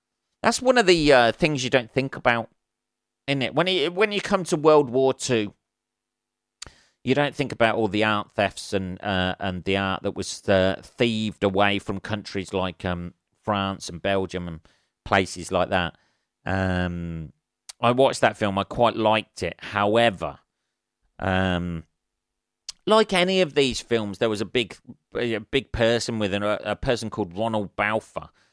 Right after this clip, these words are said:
Um, he was a, um, he was essentially a historian, I think, um, an art historian. Um,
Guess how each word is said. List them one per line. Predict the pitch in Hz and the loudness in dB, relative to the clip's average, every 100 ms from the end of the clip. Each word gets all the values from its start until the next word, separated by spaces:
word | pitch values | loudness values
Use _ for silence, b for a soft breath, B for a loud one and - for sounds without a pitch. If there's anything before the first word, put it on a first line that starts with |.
| _ _ _ _ - | _ _ _ _ -4
Um, | 104 98 98 98 98 95 95 95 90 - _ _ _ _ _ _ _ - - | 0 2 0 0 -2 -4 -6 -6 -8 -12 _ _ _ _ _ _ _ -18 -2
he | 120 131 | 2 4
was | 113 117 110 - - - | 4 4 2 -4 -8 -4
a, | 110 104 104 104 | 0 0 0 -2
um, | - 107 101 101 95 95 92 - - | -2 0 0 0 -2 -6 -8 -10 -6
he | 117 | -2
was | 113 104 | -2 -2
essentially | 107 143 135 95 90 | -2 -2 -2 -4 -4
a | |
historian, | 80 - - 110 101 92 | -6 -6 0 2 2 0
I | 87 | -4
think, | 80 90 85 - - | -4 -4 -4 -8 -12
um, | 95 87 87 | -8 -8 -8
an | 92 | -6
art | 90 92 - | -4 -4 -8
historian. | 90 - 98 90 82 78 - _ _ _ _ _ - | -14 -6 -2 -2 -2 -6 -12 _ _ _ _ _ -10
Um, | 92 92 90 90 87 87 90 87 95 | -4 0 0 0 -2 -4 -6 -8 -10